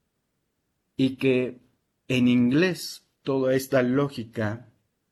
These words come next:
desde los estudios de género, la han llamado el performance, y lo que en Totonacu yo discutía con mi intérprete hace rato, le llamamos la maku, que ¿qué es esto?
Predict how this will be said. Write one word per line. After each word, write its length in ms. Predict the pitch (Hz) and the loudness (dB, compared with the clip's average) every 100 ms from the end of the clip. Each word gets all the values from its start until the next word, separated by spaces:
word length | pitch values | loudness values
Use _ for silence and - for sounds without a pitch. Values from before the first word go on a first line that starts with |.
| _ _ | _ _
desde 280 | 131 113 113 | -4 0 0
los 200 | 104 - | -2 -6
estudios 380 | - 123 123 | -4 -2 0
de 100 | 123 | -2
género, 460 | 127 135 110 107 113 - - - _ _ | -4 -2 0 -2 -4 -12 -20 -20 _ _
la 120 | - | -2
han 100 | 139 | 0
llamado 680 | 147 147 147 143 147 151 - _ | 0 0 0 0 -2 -4 -8 _
el 180 | 110 113 | -6 -2
performance, 920 | 120 110 156 165 107 90 101 - - _ _ _ _ _ _ _ _ - | -4 -2 0 0 0 -2 -10 -16 -20 _ _ _ _ _ _ _ _ -6
y 140 | 113 | -2
lo 220 | 110 113 | -2 -2
que 100 | 113 | -2
en 120 | 110 | -2
Totonacu 920 | 113 110 120 113 110 - 131 135 - - - - _ | -2 -6 -2 -2 -4 -2 0 0 -2 -12 -20 -20 _
yo 380 | 120 117 123 - | -2 0 -2 -6
discutía 640 | 113 113 120 113 117 117 | -6 -4 -6 -2 2 2
con 460 | 117 107 101 101 - _ _ | 0 0 2 -2 -8 _ _
mi 160 | 104 | -2
intérprete 640 | 107 104 117 117 117 113 107 | -2 0 0 2 -2 0 0
hace 240 | 104 123 | 0 0
rato, 500 | 113 113 110 113 113 - - - - | 0 0 0 -2 -4 -10 -20 -20 -8
le 120 | - | -2
llamamos 540 | 113 113 127 135 139 - | 2 2 2 0 -4 -6
la 160 | 110 107 | -4 -2
maku, 720 | 110 110 - - 156 113 - _ _ _ _ _ _ | -2 -4 -10 2 2 2 -4 _ _ _ _ _ _
que 220 | 143 135 | -4 -2
¿qué 120 | 131 156 | -2 -4
es 200 | 147 143 | 0 0
esto? 500 | 135 - - - | 0 -4 -12 -16